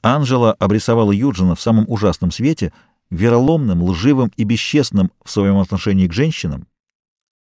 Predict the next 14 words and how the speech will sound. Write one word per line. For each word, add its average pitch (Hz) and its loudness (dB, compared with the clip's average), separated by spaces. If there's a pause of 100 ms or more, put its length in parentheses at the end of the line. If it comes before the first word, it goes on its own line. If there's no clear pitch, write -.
(200)
Одна 98 0
в - -12
своей 98 0
комнате 151 -4
Сюзанна 120 -2
глубоко 107 -4
задумалась. 107 -6 (1160)
Но 98 2
потом 165 2
перед 110 0
ней 147 -2
встал 139 -2
образ 120 -2
Юджина. 104 -6